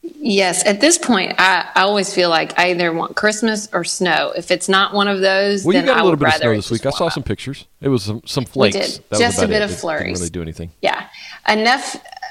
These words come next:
Speaker 1: enough to get my kids
Speaker 2: Yes.
Speaker 1: really excited, but not enough to
Speaker 2: Yep.
Speaker 1: cancel anything.
Speaker 2: All
Speaker 1: So.
Speaker 2: right. Well, uh, another slow week kinda in the S B C. Everybody's still kinda, I guess,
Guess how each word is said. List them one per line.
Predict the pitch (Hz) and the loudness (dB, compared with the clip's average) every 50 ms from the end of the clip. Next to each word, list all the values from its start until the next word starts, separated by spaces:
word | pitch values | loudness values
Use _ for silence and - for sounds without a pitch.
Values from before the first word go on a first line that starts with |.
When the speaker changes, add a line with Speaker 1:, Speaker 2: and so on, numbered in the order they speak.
| - _ - 226 | -14 _ -2 0
Speaker 1:
enough | 208 214 226 247 254 - | 0 2 2 0 0 0
to | - 208 | -2 0
get | 180 202 190 - | 2 2 0 0
my | - 175 175 | 0 -4 -4
kids | - - 185 190 175 170 165 | -4 -2 0 0 0 0 -4
Speaker 2:
Yes. | 165 156 | -6 -2
Speaker 1:
really | 165 160 151 156 160 156 - | -2 -2 -2 -2 -4 -4 -4
excited, | - - - - - - - - - - - - - - _ - | -6 -6 -2 -2 -2 -2 -2 -4 -6 -6 -8 -8 -10 -10 _ -2
but | 175 - - - - - - - - - - - - | 0 0 0 -4 -6 -8 -10 -10 -10 -10 -10 -4 -2
not | 190 180 170 170 | 0 0 0 0
enough | 170 165 165 160 170 | 0 0 -2 -2 -2
to | 165 170 | -4 -6
Speaker 2:
Yep. | 175 | -6
Speaker 1:
cancel | 175 160 170 175 165 - - - | -6 -8 -8 -8 -6 -6 -6 -6
anything. | - - - - - - - - - - - - | -6 -8 -10 -8 -6 -6 -6 -6 -8 -18 -14 -8
Speaker 2:
All | 113 123 | -4 -2
Speaker 1:
So. | - 120 | 0 0
Speaker 2:
right. | 131 151 165 - | 0 -2 -4 -6
Well, | 135 123 127 139 139 131 | 0 2 2 4 4 4
uh, | 127 123 117 110 110 104 101 95 87 | 2 2 2 2 0 0 0 -2 -4
another | 104 107 120 143 139 143 131 120 107 104 - _ - | -6 -4 -4 -2 0 0 -2 -2 -4 -8 -16 _ -12
slow | - - - - - 135 139 143 170 | -10 -10 -10 -8 -4 0 2 2 2
week | 175 151 135 123 113 98 - | 2 2 0 -2 -2 -4 -6
kinda | - 123 113 107 110 110 107 104 101 80 | -4 -4 -2 -2 -2 -2 -2 -2 -4 -4
in | - 110 | -4 -4
the | 110 110 113 | -2 -2 -2
S | 110 | -4
B | - - 104 95 | -4 -6 -6 -4
C. | - - 117 113 117 120 113 | -4 -4 -4 -4 -2 -2 -2
Everybody's | 107 117 104 117 113 110 101 | -2 -2 0 0 0 0 -2
still | - - 120 113 110 104 | -4 -2 0 0 0 0
kinda, | - - 113 104 | -2 -4 -2 -2
I | 101 92 92 104 | -2 -2 -2 -2
guess, | 104 113 107 - - | -2 -2 -4 -4 -6